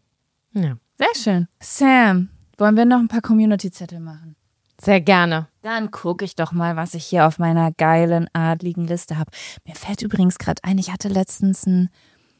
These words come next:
Speaker 2: Sprichwort, was ich noch nachgucken wollte. Da ist mir aufgefallen, ich sage ständig durch die Bank weg. Da hab ich mich kurz gefragt, weißt du, wo das herkommt?
Speaker 1: Ich weiß es nicht genau. Gibt's das überhaupt? Also,
Speaker 2: Hä, kennst du das
Speaker 1: ich
Speaker 2: nicht
Speaker 1: glaub,
Speaker 2: so?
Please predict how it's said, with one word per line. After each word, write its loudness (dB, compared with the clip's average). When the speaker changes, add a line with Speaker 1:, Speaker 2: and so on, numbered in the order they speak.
Speaker 2:
Sprichwort, 2
was 0
ich -10
noch 0
nachgucken -2
wollte. 2
Da -2
ist 0
mir 2
aufgefallen, 0
ich 4
sage 0
ständig 0
durch -2
die -2
Bank 2
weg. -4
Da -4
hab -6
ich -4
mich -2
kurz -4
gefragt, -4
weißt 4
du, -4
wo 4
das 4
herkommt? -2
Speaker 1:
Ich -14
weiß 0
es -6
nicht -2
genau. -2
Gibt's -6
das 2
überhaupt? 0
Also, 2
Speaker 2:
Hä, -2
kennst -2
du 4
das 0
Speaker 1:
ich -6
Speaker 2:
nicht 2
Speaker 1:
glaub, 0
Speaker 2:
so? 0